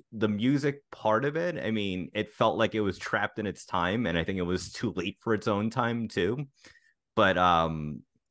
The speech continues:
I, I mean, I'm, I'm sure you can find the, the soundtrack on, like, Spotify or Apple Music now and, and just check it out, and it is exactly what you would anticipate that sounding like.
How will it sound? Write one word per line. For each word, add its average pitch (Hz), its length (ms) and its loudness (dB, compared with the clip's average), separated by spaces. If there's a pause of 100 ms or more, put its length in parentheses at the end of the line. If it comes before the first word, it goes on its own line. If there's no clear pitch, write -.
(140)
I, 92 340 2
I - 20 4
mean, 85 260 4
I'm, 80 320 -2
I'm 95 140 2
sure 104 260 2
you 101 100 0
can 104 140 -4
find 98 440 0
the, 95 280 0
the 98 80 -4
soundtrack 101 600 -2
on, 95 160 -4
like, 92 180 -4 (260)
Spotify 104 600 2
or 98 80 6
Apple 90 260 2
Music 98 400 -2
now 92 340 2
and, 80 160 -2
and 76 240 -8
just - 220 -18 (160)
check 95 240 0
it 90 60 4
out, 92 360 4
and 80 460 0
it 82 160 -2
is 80 380 -2
exactly 90 540 0
what 90 240 2
you 87 120 0
would 87 160 0
anticipate 85 720 -2
that 80 200 0
sounding 87 360 -4
like. 57 180 -10